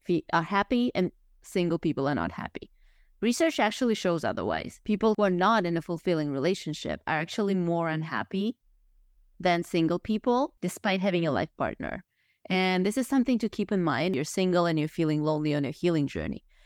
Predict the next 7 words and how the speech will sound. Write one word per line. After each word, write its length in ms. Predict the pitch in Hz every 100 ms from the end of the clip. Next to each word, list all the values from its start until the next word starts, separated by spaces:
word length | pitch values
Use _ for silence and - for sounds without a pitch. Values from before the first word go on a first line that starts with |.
| _ -
because 680 | 185 202 196 185 180 - - _
having 300 | 196 190 233
a 40 | 269
partner 360 | 196 208 220
is 140 | 180 160
not 160 | 170 -
everything. 600 | 151 156 - - -